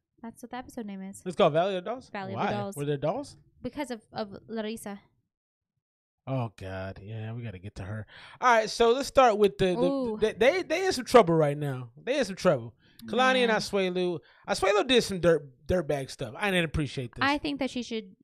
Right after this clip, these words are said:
Speaker 1: Okay, so basically, uh, just a mini, mini recap. Tammy, Asuelu's sister, tried to fight Keilani, or Keilani. Asuelu and Keilani butted heads over how to handle his family 'cause she was calling them names.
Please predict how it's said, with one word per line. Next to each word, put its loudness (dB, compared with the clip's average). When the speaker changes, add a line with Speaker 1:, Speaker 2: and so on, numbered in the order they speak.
Speaker 1:
Okay, -2
so -6
basically, -8
uh, -10
just -6
a -8
mini, -6
mini -8
recap. -10
Tammy, -2
Asuelu's -6
sister, -8
tried -10
to -14
fight -10
Keilani, -10
or -4
Keilani. -8
Asuelu -2
and -10
Keilani -8
butted -6
heads -8
over -6
how -6
to -14
handle -6
his -10
family -10
'cause -14
she -10
was -10
calling -12
them -12
names. -10